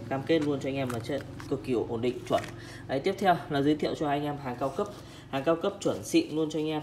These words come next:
Là hàng loại này thì, ờ, zin một trăm phần trăm. Loại này nhập từ bên kia về nên là chất lượng thì cực kỳ ok. Loại này thì bao test cho bác là chín mươi mét ăn áp C hai và hơn một trăm mét ăn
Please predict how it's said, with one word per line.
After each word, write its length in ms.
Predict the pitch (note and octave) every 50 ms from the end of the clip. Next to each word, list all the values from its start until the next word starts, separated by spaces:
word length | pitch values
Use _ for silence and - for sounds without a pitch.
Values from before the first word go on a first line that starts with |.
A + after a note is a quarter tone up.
| - - -
Là 160 | B2+ B2+ B2
hàng 280 | B2+ C3+ B2+ B2 B2
loại 140 | B2 A#2 A2+
này 200 | A#2+ A#2+ A#2+ A#2 A2+
thì, 240 | - A#2+ A2 A2 A2
ờ, 160 | A2+ A2+ A2+
zin 380 | A#2 A#2+ C3+ D#3+ E3+ D#3+ D3 C#3
một 80 | B2+ B2 -
trăm 180 | - D3+ C#3+
phần 100 | C3+ B2+
trăm. 200 | B2 - D3+ C#3+ D3 D3 - - - - - - -
Loại 140 | - B2+ B2+
này 140 | B2+ B2+ B2+
nhập 180 | B2+ C3 B2+ - -
từ 140 | - C3+ C3+
bên 200 | B2 C3+ D3 C#3+
kia 180 | C#3+ - D#3 D3
về 160 | C3 C3+ B2+ - - - - - -
nên 160 | C3+ C#3 C3+
là 340 | C3 C#3 C#3+ A#2+ A#2+ A#2+ -
chất 120 | - D#3+
lượng 200 | D3+ D#3 C#3+ - -
thì 80 | C#3+ B2+
cực 220 | A2+ - C3+ -
kỳ 100 | - C3+
ok. 220 | B2+ C3+ C3+ - - D3+ C#3+ C#3 - - - - - - -
Loại 140 | C3 B2
này 140 | B2+ B2+ B2 B2
thì 60 | C3+
bao 160 | C3 D3+ D3+
test 220 | D3 - F3+ F3+ -
cho 100 | - D#3+
bác 260 | D#3 E3 E3 B2+ C#3
là 180 | C3+ A#2 A2+ A2+
chín 260 | - - - D3+ D#3
mươi 80 | E3
mét 180 | D#3 E3 F3 -
ăn 140 | - C3 D3
áp 60 | D3+
C 120 | D3 -
hai 240 | D#3+ D3+ D3 C#3+ C#3+
và 80 | B2+ C3
hơn 160 | D3+ D3+ D3
một 120 | C3+ B2+
trăm 160 | - D#3 D3 D3+
mét 100 | D#3 D#3
ăn 100 | D3+